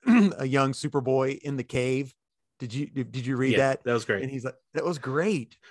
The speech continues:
Speaker 2: Well, now,
Speaker 1: Yeah.
Speaker 2: the, what does lend itself is that the same guy is writing both of those books.
Speaker 1: I know, Tom Taylor.
Speaker 2: Yeah.
Speaker 1: And we get new Deceased, so
Speaker 2: <laughs>
Speaker 1: I'm for it, man. I love Tom Taylor. Dark Knights of Steel or whatever, and
Speaker 2: That's really good, too.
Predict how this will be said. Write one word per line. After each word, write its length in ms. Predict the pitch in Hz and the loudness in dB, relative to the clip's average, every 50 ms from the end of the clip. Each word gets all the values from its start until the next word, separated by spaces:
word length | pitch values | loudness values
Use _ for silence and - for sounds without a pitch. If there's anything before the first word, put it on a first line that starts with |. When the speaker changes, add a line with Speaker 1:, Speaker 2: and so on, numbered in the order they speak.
| - - | 2 6
Speaker 2:
Well, 160 | 170 175 185 | 6 6 6
now, 220 | 175 170 170 - - | 6 4 2 0 -2
Speaker 1:
Yeah. 80 | - 131 - _ - | -8 -14 -14 _ -6
Speaker 2:
the, 200 | 147 135 147 147 | 2 6 6 6
what 380 | - 156 143 151 156 143 135 131 | 8 8 6 6 6 6 4 4
does 280 | 147 160 156 147 135 | 6 6 6 4 4
lend 260 | 135 143 143 147 151 143 | 2 4 4 4 6 4
itself 400 | 135 - - - 135 123 120 - - | 2 2 2 0 0 0 0 -2 -2
is 160 | 131 127 120 | -4 -2 0
that 280 | - 127 120 117 101 - _ _ - | 0 -2 -2 -2 -4 -8 _ _ -8
the 100 | 127 120 | -6 -4
same 280 | - - 135 123 123 | -2 0 0 0 2
guy 280 | 117 120 123 120 117 113 | 2 2 2 4 4 2
is 100 | 113 110 | 2 0
writing 300 | 120 113 113 107 110 104 | 0 0 0 -2 -4 -6
both 260 | 101 117 113 113 101 | -2 -2 -2 -2 -2
of 80 | 104 98 | -4 -4
those 220 | 107 98 95 92 | -4 -4 -4 -6
books. 220 | - - 87 - - | -8 -10 -10 -6 -4
Speaker 1:
I 100 | 151 143 | -2 0
know, 300 | 139 123 107 98 92 - _ _ _ | 0 0 0 -2 -6 -12 _ _ _
Tom 180 | 123 117 120 123 | -8 -6 -6 -6
Taylor. 380 | 151 165 185 185 170 151 139 - _ _ - | -4 -6 -4 -4 -6 -8 -10 -14 _ _ -2
Speaker 2:
Yeah. 200 | - - - - | 2 2 2 2
Speaker 1:
And 140 | 80 - - - _ _ _ - - - _ _ | 0 -4 -8 -16 _ _ _ -20 -20 -20 _ _
we 80 | 127 123 | -16 -12
get 220 | 123 131 131 - - - | -10 -10 -10 -10 -12 -14
new 140 | 127 127 139 | -14 -14 -12
Deceased, 760 | 131 143 - - - 170 175 175 160 131 - - - - 120 | -12 -14 -14 -10 -8 -8 -8 -8 -10 -12 -14 -16 -18 -20 -20
so 280 | - - - 127 127 131 131 123 120 - - - - - - | -20 -16 -14 -12 -12 -12 -12 -14 -16 -18 -20 -20 -4 -2 -2
Speaker 2:
<laughs> 460 | - - 359 - - _ _ _ - 104 | 0 0 -2 -2 -4 _ _ _ -10 -8
Speaker 1:
I'm 180 | 120 147 151 | -6 -6 -6
for 340 | 123 - - 147 156 180 180 | -8 -4 -4 -2 -2 -2 -2
it, 120 | 151 - | -4 -4
man. 340 | - 120 113 123 127 135 143 - | -2 -2 0 0 -2 -2 -2 0
I 80 | - 143 | 0 2
love 260 | 143 139 147 156 - | 4 4 4 2 2
Tom 240 | - 156 135 139 135 | 0 0 0 0 -2
Taylor. 340 | 139 139 147 151 135 123 123 _ _ _ _ _ _ _ _ _ _ _ _ _ _ _ _ _ | -6 -8 -8 -8 -10 -12 -16 _ _ _ _ _ _ _ _ _ _ _ _ _ _ _ _ _
Dark 220 | - 135 135 135 131 | 4 6 6 6 6
Knights 480 | 131 131 135 139 147 - - - - | 4 4 4 4 2 -2 -6 -8 -8
of 100 | - 120 | -10 -10
Steel 400 | - - - 147 139 147 147 147 | -6 -4 -2 0 2 4 4 4
or 160 | 135 113 104 101 | 4 2 0 -2
whatever, 480 | 107 120 120 131 131 131 135 143 143 131 | -4 -4 -2 -2 -2 -2 -4 -4 -4 -6
and 180 | 107 98 98 | -6 -6 0
Speaker 2:
That's 240 | 107 170 415 - - | 2 2 2 4 6
really 240 | 214 185 147 123 110 | 8 10 10 8 8
good, 280 | 98 117 113 101 90 | 6 6 4 4 4
too. 300 | - - 185 147 107 95 | 4 4 4 4 4 0